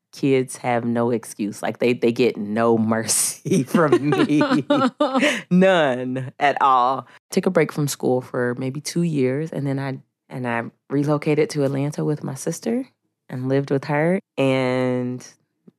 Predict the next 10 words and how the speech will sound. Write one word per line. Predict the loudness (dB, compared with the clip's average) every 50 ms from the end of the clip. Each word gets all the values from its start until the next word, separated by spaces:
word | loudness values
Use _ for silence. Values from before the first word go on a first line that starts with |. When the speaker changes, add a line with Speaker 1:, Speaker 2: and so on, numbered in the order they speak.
| _ _ -20 -8 -4
Speaker 1:
being | -2 0 0 2
a | 2
rebel, | 2 4 4 4 4 4 4 4 2 0 -2 -8 _ _ _ _ -8
a | -6 -4
year | -4 -4 -4 -4 -4 -2 0 0 2 2 2 2 0 0 -2 -6 -10
maybe | -8 -6 -6 -4 -4 -4 -4
after | -4 -6 -8 -8 -6 -2
I | 0 2
moved | 2 2 0 0 -2
there, | -2 0 0 -2 -4